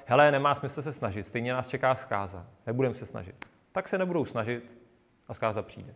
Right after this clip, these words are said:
To je, jak kdybyste jeli autem po dálnici, eh, viděli, že před váma je kolona a vy, vy byste si říkali: „Kolona je už moc blízko, nemá smysl brzdit,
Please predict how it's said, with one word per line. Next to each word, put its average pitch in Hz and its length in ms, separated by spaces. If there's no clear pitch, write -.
To 170 80
je, 175 40
jak 175 80
kdybyste 160 360
jeli 147 180
autem 127 300
po 123 80
dálnici, 135 680
eh, - 40
viděli, 123 440
že 113 340
před 110 260
váma 113 280
je 104 60
kolona 127 360
a 117 40
vy, 113 140
vy 120 100
byste 117 240
si 110 140
říkali: 107 320
„Kolona 123 360
je 123 140
už 127 180
moc 123 160
blízko, 98 380
nemá 120 220
smysl 117 280
brzdit, 98 480